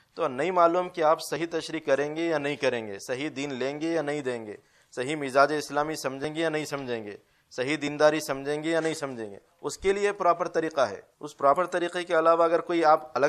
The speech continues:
طریقہ اپنانا چاہتے ہیں تو من جانب اللہ ہونا چاہیے اس کو۔ کوئی وہابی علم والا آدمی ہو جائے، اللہ کی طرف سے خاص علوم عطا ہو جائیں۔ اللہ کی طرف سے خاص علوم عطا ہونے والے ایسے نہیں ہوتے ہیں کہ سب کی تکفیر کرتے جائیں، یہ بھی گیا، وہ بھی گیا، یہ بھی گیا، یہ بھی گیا، یہ بھی گیا، سب کافر، یہ کافر، اس کی نماز نہیں، اس کی نماز نہیں،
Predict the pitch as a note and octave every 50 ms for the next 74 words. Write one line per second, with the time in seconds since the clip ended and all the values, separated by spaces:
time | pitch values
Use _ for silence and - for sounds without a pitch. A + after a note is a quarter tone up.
0 | D3 - F3 E3 E3+ E3 E3+ E3 D#3 - E3 E3+ D#3+ E3 E3+ E3 F3+ E3 E3 E3
1 | F3 E3+ E3+ F#3 G#3+ - - D3+ D3 C#3+ C#3+ C#3+ D3+ D3+ D3+ D#3 D#3+ D#3+ D#3+ E3+
2 | E3 E3 D#3+ E3 D#3+ D#3 D#3+ C#3+ C#3 C3 B2 A2 G#2 - - - G2 - _ _
3 | _ _ - - - D#3+ D#3+ D3+ D3+ D3+ D#3+ D#3+ D3+ D3+ D3+ D3 D3 D3+ D3 C3+
4 | C3+ C3+ D3+ D3+ C3 C3+ C3+ C3+ C3+ C3+ C#3+ D3+ - _ _ _ _ _ _ -
5 | C#3 C#3 C#3 C#3 C3 C#3+ - - C#3+ C#3 C3 - C#3+ C3 - C3 B2+ B2 - B2+
6 | B2+ C3+ C#3 C3 B2 B2 A#2+ - - A#2 A#2+ - D3+ C#3 B2+ B2+ A#2+ A#2+ A#2+ A#2
7 | - _ _ _ _ _ _ - - B2+ C#3 D#3 E3+ E3+ F3+ E3+ F3+ F3+ E3+ F3
8 | E3 D#3+ - E3 E3 D#3 D#3 D#3 D3+ E3 E3 D#3 C#3+ C#3 E3 D#3+ D3+ D3+ D3+ D3+
9 | C#3+ C#3 C#3 C#3+ E3 E3 D#3+ D3+ D3 - D3+ D3+ E3+ E3 D3+ D#3 D3+ E3 E3 D#3+
10 | D#3 D3 - C#3 - - D#3 D3+ D3+ C#3+ - - D3 - C#3+ C3+ B2 A2+ A2+ G#2+
11 | F#2+ F#2 F2+ - _ _ _ _ _ _ _ - C3 C3 C3 C#3+ A#2+ C3+ C#3 C3
12 | C3 B2+ C3 C3 B2+ C3+ B2 C3+ C3+ C3+ C3 C3+ C3+ B2+ C3+ B2 C3 C3+ C3 C3
13 | C3+ C3 B2+ C3+ B2+ C3 C3+ C3 C3 C3+ C3 C3 C3 B2 C3 C3 C3 C3 - -
14 | - - C#3 C3 B2+ - C#3 C3 B2+ C3 C3+ C3 - B2+ B2+ B2 C#3 C3 C3 C3
15 | - - C3+ C3 B2+ C3 C3 C3 B2+ C3 C3+ C3 B2+ B2 - C3+ C3 C3 B2+ C3
16 | B2+ B2+ B2+ C3+